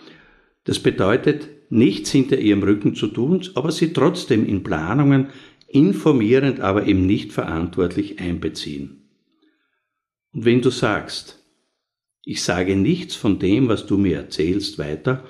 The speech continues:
ohne es vorher mit dir zu besprechen",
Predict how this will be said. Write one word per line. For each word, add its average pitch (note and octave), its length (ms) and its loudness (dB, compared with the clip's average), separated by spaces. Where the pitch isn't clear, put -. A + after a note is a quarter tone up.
ohne C3+ 560 2
es - 240 -2
vorher G2 460 2
mit F2 240 -2
dir F#2 160 0
zu - 160 -8
besprechen", D#2 720 -6